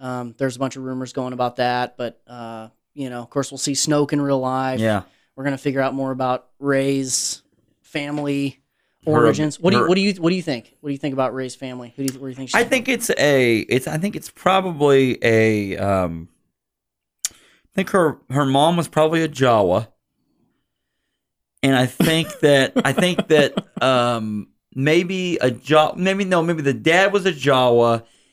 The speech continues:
Speaker 2: and the, uh, Dad's a Jawa, and the mom is one of the dancers from Mos Eisley Can-, no, from Jabba's palace. What's her name?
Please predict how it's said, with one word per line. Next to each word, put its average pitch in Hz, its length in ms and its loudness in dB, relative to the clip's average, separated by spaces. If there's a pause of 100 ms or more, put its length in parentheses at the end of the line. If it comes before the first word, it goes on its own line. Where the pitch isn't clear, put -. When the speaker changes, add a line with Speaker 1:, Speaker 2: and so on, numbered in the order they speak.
(240)
Speaker 2:
and 127 400 2
the, 117 520 2
uh, 104 640 -2 (1120)
Dad's 175 280 4
a 220 60 2
Jawa, 165 340 2
and 147 80 0
the 139 60 2
mom 151 500 2
is 113 300 -4
one 131 160 2
of 120 60 0
the 117 80 0
dancers 120 560 -2
from 110 220 -2
Mos 113 260 0
Eisley 98 380 -4
Can-, - 240 -16
no, 160 260 2
from 127 440 -2 (200)
Jabba's 110 440 -2 (120)
palace. 82 440 -6 (420)
What's 156 200 2
her 165 120 2
name? 151 280 0